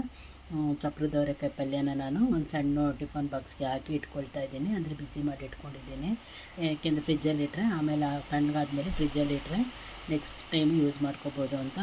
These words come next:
ಕ್ಲೀನಾಗಿ ಒಂದು ಟಿಫನ್ ಬಾಕ್ಸಲ್ಲಿ ಹಾಕಿ ಇಡ್ತಾ ಇದ್ದೀನಿ. ಇದಾದಮೇಲೆ ನಾನಿವಾಗ ಅದನ್ನು ಕುಕ್ಕರ್ನೆಲ್ಲ ಬೆಳಗಕ್ಕೆ ಹಾಕಿದ್ದೀನಿ. ಮತ್ತು ನಮ್ಮ ಮನೆಯವ್ರಿಗೆ ನಾನು ಬಾದಾಮಿನ ಕೊಡ್ತೀನಿ ಬೆಳಗ್ಗೆ ಹೊತ್ತು ತಿನ್ನೋಕ್ಕೋಸ್ಕರ. ಅದಕ್ಕೋಸ್ಕರ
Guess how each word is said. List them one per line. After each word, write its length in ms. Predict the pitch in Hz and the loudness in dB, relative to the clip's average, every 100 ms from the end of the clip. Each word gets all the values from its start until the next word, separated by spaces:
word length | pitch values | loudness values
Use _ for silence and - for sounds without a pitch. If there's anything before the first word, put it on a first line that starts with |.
| 190 | 0
ಕ್ಲೀನಾಗಿ 340 | 156 147 147 | 4 4 4
ಒಂದು 180 | 135 135 | 0 -2
ಟಿಫನ್ 280 | 143 - 143 | -4 -2 -2
ಬಾಕ್ಸಲ್ಲಿ 340 | 139 - 139 | -2 -4 -2
ಹಾಕಿ 280 | 131 - 196 | -2 -2 -2
ಇಡ್ತಾ 280 | 160 - 143 | -2 -2 -2
ಇದ್ದೀನಿ. 340 | 139 135 151 247 247 - - - 170 | 0 0 4 2 2 -12 -12 -2 2
ಇದಾದಮೇಲೆ 540 | 156 151 143 151 151 | 6 6 6 4 6
ನಾನಿವಾಗ 460 | 147 143 139 135 156 | 6 4 2 2 2
ಅದನ್ನು 680 | 180 156 139 196 220 - | 2 2 2 2 2 -2
ಕುಕ್ಕರ್ನೆಲ್ಲ 480 | 160 151 156 143 139 | -6 0 2 4 2
ಬೆಳಗಕ್ಕೆ 440 | 147 139 139 143 135 | 2 2 0 0 -2
ಹಾಕಿದ್ದೀನಿ. 580 | - 139 135 139 220 240 - - - | -6 -6 -2 2 2 0 -10 -12 -4
ಮತ್ತು 220 | 160 165 | 0 2
ನಮ್ಮ 200 | 151 147 | 4 4
ಮನೆಯವ್ರಿಗೆ 360 | 143 151 156 156 | 4 2 2 2
ನಾನು 440 | 143 139 196 233 | 2 2 4 4
ಬಾದಾಮಿನ 880 | 151 139 151 147 143 139 151 - 143 202 208 - | 4 4 4 4 4 0 -6 -6 -2 0 -2 -4
ಕೊಡ್ತೀನಿ 420 | 147 - 143 143 | -6 -2 0 2
ಬೆಳಗ್ಗೆ 440 | 147 135 139 135 139 | 2 0 -4 -2 -2
ಹೊತ್ತು 340 | 143 147 127 | -2 -6 -6
ತಿನ್ನೋಕ್ಕೋಸ್ಕರ. 680 | 147 143 - 135 - 135 147 196 - - - 165 | -4 -4 -6 -8 -10 -6 -2 -2 -4 -16 -10 -2
ಅದಕ್ಕೋಸ್ಕರ 520 | 151 160 160 - | 0 2 0 0